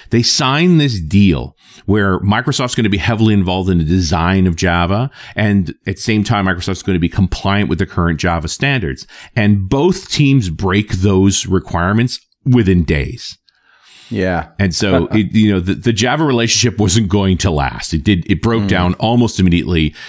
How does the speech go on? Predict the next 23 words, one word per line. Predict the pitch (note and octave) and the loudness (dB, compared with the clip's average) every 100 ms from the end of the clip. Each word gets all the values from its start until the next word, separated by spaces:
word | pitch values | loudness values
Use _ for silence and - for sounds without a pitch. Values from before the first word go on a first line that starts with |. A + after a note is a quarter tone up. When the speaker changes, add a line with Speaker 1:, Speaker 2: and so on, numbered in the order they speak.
| - | -2
Speaker 1:
There's | A#2 A2+ | 0 2
an | A2+ | 2
argument | A#2+ A2+ G#2 - | 2 2 2 0
that | F2 | -2
Microsoft | F#2 F#2+ F#2 - D#2+ | -2 -2 -4 -4 -4
should | - E2 | -2 -2
have | D2 | -2
sued, | - D#2 C2+ - - | -4 -4 -4 -8 -14
uh, | - C#2 A1+ - - | -6 -4 -4 -6 -8
Sun. | - E3+ D#3+ D#3 D#3 D3 - - | -6 -2 -2 0 0 0 -2 -10
Sun | - - A#2+ A2+ A2 | -4 -2 0 2 0
certainly | - G2+ E2+ D#2+ | -2 -2 0 0
did | C#2+ G2 F2 | 2 0 2
sue | E2+ - D2+ | -2 0 2
Microsoft. | D2 A#2 A#2 G#2 - F#2+ F2+ F2 - | 2 0 -2 -4 -2 -2 -2 -4 -4
And | F#2+ | -4
so | - | 0
within | G#2 G#2 A2 G#2+ G#2 | 2 2 4 2 0
two | - - D#3+ D3+ | -4 0 2 2
years | C3+ A#2 A#2+ A2 F2+ D#2 | 2 4 4 4 2 0
of | E2 D#2+ | -4 2
the | E2 D#2+ | 2 2
effort | F#2 - D2+ | -2 -6 -8